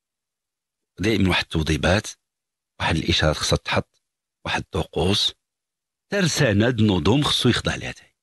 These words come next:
باش ياخذ هذيك النشوه منها، باش كذا كذا.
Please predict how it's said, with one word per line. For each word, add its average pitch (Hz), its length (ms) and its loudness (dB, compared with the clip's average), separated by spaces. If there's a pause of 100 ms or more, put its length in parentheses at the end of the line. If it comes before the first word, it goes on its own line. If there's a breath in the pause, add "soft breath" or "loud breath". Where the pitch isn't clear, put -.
(680)
باش 98 140 -2
ياخذ 101 320 2
هذيك 78 200 -4
النشوه 78 320 -2
منها، 73 300 -2
باش 76 260 0
كذا - 560 -18 (100)
كذا. - 220 -20